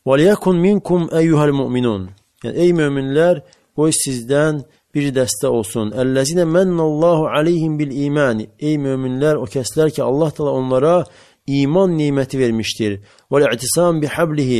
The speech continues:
Və Allahın dinindən, Allahın ipindən möhkəm yapışmaq neməti vermişdir. Ummetun,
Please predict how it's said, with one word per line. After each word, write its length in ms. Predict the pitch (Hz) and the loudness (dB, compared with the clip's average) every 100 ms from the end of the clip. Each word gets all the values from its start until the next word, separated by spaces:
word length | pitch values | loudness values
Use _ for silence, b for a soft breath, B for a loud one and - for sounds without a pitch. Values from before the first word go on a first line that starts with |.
| 101 b b | -2 b b
Və 80 | 143 | -4
Allahın 480 | 139 139 143 165 170 | -4 -2 -2 -2 -4
dinindən, 560 | 143 147 147 147 143 117 101 b b | -6 -6 -4 -2 -2 -4 -8 b b
Allahın 340 | 131 135 151 165 | -10 -6 -6 -6
ipindən 500 | - 151 147 156 151 | -10 -10 -8 -6 -6
möhkəm 560 | 143 131 107 - 175 151 | -8 -8 -12 -8 -6 -4
yapışmaq 640 | 139 - 127 - 151 147 - _ _ _ _ _ _ _ _ | -6 -6 -12 -8 -6 -6 -10 _ _ _ _ _ _ _ _
neməti 420 | 127 131 127 117 123 | -4 0 0 0 0
vermişdir. 580 | 113 107 - 107 95 - _ _ _ _ _ _ | 0 -2 -6 -8 -8 -12 _ _ _ _ _ _
Ummetun, 720 | 190 185 156 127 120 107 95 | 0 2 0 0 -4 -4 -6